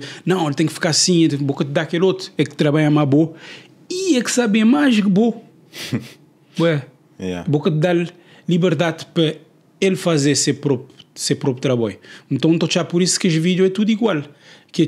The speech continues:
Speaker 1: eu vejo, não tá com referência de vídeo, eu vou te dizer, ah, um creio que ele li. Não quer
Speaker 2: Yeah.
Speaker 1: dizer um que creio que ele li. Vou te entender o que eu quero dizer. É um exercício contrário, de vou largar. De vou dizer assim, estou à vontade, me amo fazer trabalho. Vou entender que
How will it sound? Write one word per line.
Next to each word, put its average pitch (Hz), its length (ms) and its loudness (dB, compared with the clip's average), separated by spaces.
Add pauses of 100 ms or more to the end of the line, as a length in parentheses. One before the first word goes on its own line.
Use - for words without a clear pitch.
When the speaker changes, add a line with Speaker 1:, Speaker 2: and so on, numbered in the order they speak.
(100)
Speaker 1:
eu 208 120 4
vejo, 196 320 2
não 208 120 2
tá 196 100 2 (140)
com 190 140 2
referência 175 520 0
de 160 60 -2
vídeo, 202 240 0
eu - 20 0
vou 214 80 0
te 208 80 0
dizer, 190 220 0
ah, 180 60 -2
um 165 100 -2
creio 175 180 -2
que 175 80 -4
ele 190 140 0
li. 151 220 -2 (280)
Não 202 100 2
quer - 100 0
Speaker 2:
Yeah. - 80 2
Speaker 1:
dizer 143 120 2
um 147 80 2
que 147 140 -4
creio 160 260 0
que - 120 -4
ele 123 140 0
li. 120 200 -4 (200)
Vou 127 80 -4
te - 120 -2
entender 135 280 0
o 143 60 -2
que 139 60 -2
eu 143 120 0
quero 143 140 0
dizer. 151 280 0 (300)
É 156 60 0
um 156 80 4
exercício 165 420 0
contrário, 180 420 0
de 135 60 0
vou 143 140 2
largar. 160 500 -2 (260)
De - 60 -4
vou 147 120 2
dizer 147 120 0
assim, 147 120 2
estou 180 240 -2
à 180 100 2
vontade, 190 580 0 (260)
me 214 360 2 (260)
amo 302 200 2
fazer 277 460 2
trabalho. 247 500 2 (100)
Vou 147 140 0
entender 175 500 0 (260)
que 160 240 0